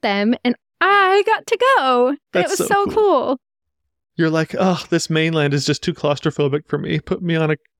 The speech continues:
Speaker 1: Nah,
Speaker 2: boat." <laughs>
Speaker 1: nah, you never feel claustrophobic in Alaska.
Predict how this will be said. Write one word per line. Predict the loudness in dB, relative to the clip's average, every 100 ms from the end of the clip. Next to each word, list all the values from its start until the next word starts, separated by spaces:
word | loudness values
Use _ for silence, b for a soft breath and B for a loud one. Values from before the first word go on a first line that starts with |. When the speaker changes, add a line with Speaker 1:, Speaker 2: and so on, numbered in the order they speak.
| -2
Speaker 1:
Nah, | 0 2 0 -4
Speaker 2:
boat." | -8 _
<laughs> | -4 0
Speaker 1:
nah, | 0 2
you | 2 2
never | 2 0 0
feel | 0 -2
claustrophobic | 0 -2 -2 -4 -2 0 0 0
in | 0
Alaska. | 0 2 0 -2 -4 0